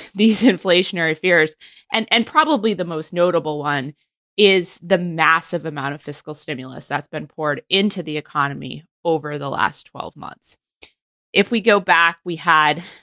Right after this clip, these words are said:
um, we've had several packages, most notably the cares Act, but also the supplemental package in December.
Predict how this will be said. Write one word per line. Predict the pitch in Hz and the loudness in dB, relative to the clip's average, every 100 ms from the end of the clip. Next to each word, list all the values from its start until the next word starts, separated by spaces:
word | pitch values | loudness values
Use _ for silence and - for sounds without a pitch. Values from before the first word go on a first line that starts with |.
| _ 175 | _ 0
um, | 151 147 147 _ 190 | 0 0 -10 _ -6
we've | 196 190 | -2 2
had | 180 170 | 2 0
several | - 220 202 196 | 2 2 4 2
packages, | 180 160 147 190 151 156 156 151 | 2 0 0 -4 -2 2 2 0
most | 185 165 - | -2 -2 -2
notably | 175 160 156 156 | -4 -4 -2 -6
the | 151 | -6
cares | - - 233 226 | -8 4 6 6
Act, | 208 190 185 _ _ _ _ - | 6 4 2 _ _ _ _ -2
but | 190 | 4
also | 170 170 175 | 4 4 -6
the | 160 | -4
supplemental | - 156 143 147 143 147 | -4 -6 -6 -6 -6 -8
package | - 147 - 143 139 | 0 0 0 -12 -10
in | 139 | -10
December. | 151 - 247 226 202 202 | -4 2 2 4 2 0